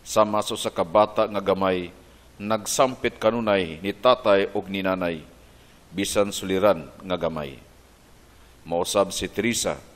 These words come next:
gisalig niya ang kalisod ug kasakit nga mosakay kaniya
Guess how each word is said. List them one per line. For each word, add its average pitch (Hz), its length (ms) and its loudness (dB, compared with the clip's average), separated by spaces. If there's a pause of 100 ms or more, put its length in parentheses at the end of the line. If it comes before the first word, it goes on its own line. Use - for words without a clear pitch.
(680)
gisalig 107 480 0
niya 107 400 0
ang 107 160 -4
kalisod 98 480 -4 (160)
ug 110 160 -2
kasakit 101 560 0 (880)
nga 101 80 -6
mosakay 104 560 0
kaniya 92 480 -4